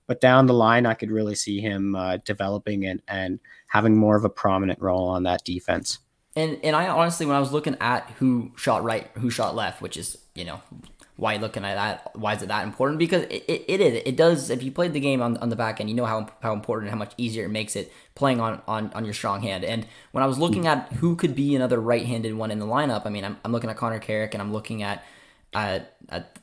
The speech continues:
Speaker 2: at Fleury, and I'm like, "You know what? Like, it's, it's his." I know Hayden is a little bit further ahead of him in the pecking order, but if, and coaches do do this, they rely a little bit more on someone who is right-handed. It's, it's why that they're so sought after.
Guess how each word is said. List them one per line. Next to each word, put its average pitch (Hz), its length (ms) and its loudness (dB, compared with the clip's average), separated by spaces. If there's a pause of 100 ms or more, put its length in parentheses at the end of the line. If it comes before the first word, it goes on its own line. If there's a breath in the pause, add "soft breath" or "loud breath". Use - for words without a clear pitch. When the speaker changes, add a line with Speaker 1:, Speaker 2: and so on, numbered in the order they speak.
Speaker 2:
at - 120 -6
Fleury, 165 340 2
and 110 200 -4
I'm 117 80 0
like, 117 160 -4
"You 135 80 0
know 160 60 -2
what? 151 260 -2
Like, 117 240 -6
it's, - 320 -4
it's 165 160 -2
his." 175 240 0
I 110 60 0
know 143 160 2
Hayden 156 340 0
is 131 140 -2
a 131 40 0
little 139 200 0
bit 135 120 -6
further 131 240 -2
ahead 135 200 0
of 131 40 0
him 123 140 0
in 113 120 -4
the 110 60 -6
pecking 151 320 -4
order, 117 160 2
but 110 240 -2 (320 soft breath)
if, 165 360 -2 (120)
and 135 240 2
coaches 170 300 -2
do 151 200 -2
do 170 180 0
this, 110 280 0
they 123 160 -2
rely 135 300 0
a 139 40 2
little 131 140 2
bit 123 120 -2
more 123 260 2
on 110 160 0
someone 131 280 -2
who 117 300 -2 (220 soft breath)
is 123 160 0
right-handed. 123 680 0 (220 soft breath)
It's, - 120 -16 (160)
it's - 200 -8
why 104 180 0
that 117 300 -4 (520 soft breath)
they're 82 120 -6
so 107 180 -4
sought 127 280 2
after. 107 440 -4